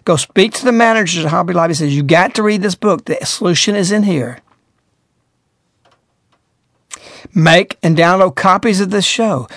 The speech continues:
Bring it to the managers. You can be innovative.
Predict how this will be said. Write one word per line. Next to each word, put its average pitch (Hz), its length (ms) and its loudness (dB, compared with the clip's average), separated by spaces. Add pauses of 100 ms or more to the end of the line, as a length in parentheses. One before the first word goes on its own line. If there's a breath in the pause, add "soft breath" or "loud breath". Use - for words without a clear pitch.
(140 loud breath)
Bring 156 180 0
it 196 120 0
to - 80 -4
the 196 100 -2
managers. 196 680 -2 (3250 soft breath)
You 180 160 2
can 247 100 4
be 254 160 4
innovative. 147 760 0